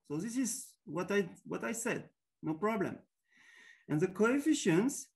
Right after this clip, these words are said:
are linear in the coefficients of the vector field, A to S. Just, it's just elementary to convince oneself that it is true.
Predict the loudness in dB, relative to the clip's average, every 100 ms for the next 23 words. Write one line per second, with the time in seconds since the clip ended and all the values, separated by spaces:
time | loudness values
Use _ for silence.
0 | -4 0 4 6 6 6 4 2 -2 -8
1 | _ _ _ _ _ _ _ _ _ _
2 | 0 2 4 4 6 4 4 -2 0 2
3 | 2 0 -6 -20 _ _ 0 2 2 2
4 | 0 0 0 0 -2 -2 -6 _ _ _
5 | _ _ _ -2 2 2 2 -4 -2 -2
6 | -4 -8 -16 _ _ _ _ _ -20 _
7 | -4 2 2 0 -4 -2 2 2 2 2
8 | 2 2 4 4 4 0 2 6 8 6
9 | 4 2 4 4 2 2 -2 -2 0 0
10 | 2 8 8 6